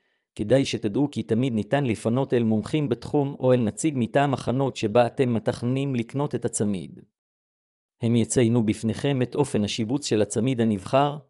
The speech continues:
ויוכלו לומר לכם אם מדובר בשיבוץ שמתאים לכם או שלא.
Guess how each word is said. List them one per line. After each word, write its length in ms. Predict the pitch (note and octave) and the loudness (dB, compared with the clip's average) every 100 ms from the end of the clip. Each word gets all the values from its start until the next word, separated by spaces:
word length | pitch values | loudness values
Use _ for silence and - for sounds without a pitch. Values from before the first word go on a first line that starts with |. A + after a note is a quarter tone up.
| - | -2
ויוכלו 440 | G#2+ G#2+ C#3+ D3+ | -2 0 2 4
לומר 320 | B2+ A#2+ C#3+ | 4 2 0
לכם 380 | B2+ - B2+ C#3 - | -2 -2 -4 -4 -4
אם 240 | A#2+ G#2+ | -2 0
מדובר 440 | G#2 G#2+ G#2+ B2 D3 | 0 0 2 2 2
בשיבוץ 500 | A#2 - G#2 C3 C#3 | 0 -2 -4 -4 -4
שמתאים 500 | - A2+ A2 D3+ D3+ | -2 0 0 -2 -2
לכם 320 | B2+ A#2 G#2+ | -2 -4 -4
או 120 | A#2 A#2+ | -4 -4
שלא. 440 | - F#2 C#2+ C2 | -2 -4 -4 -8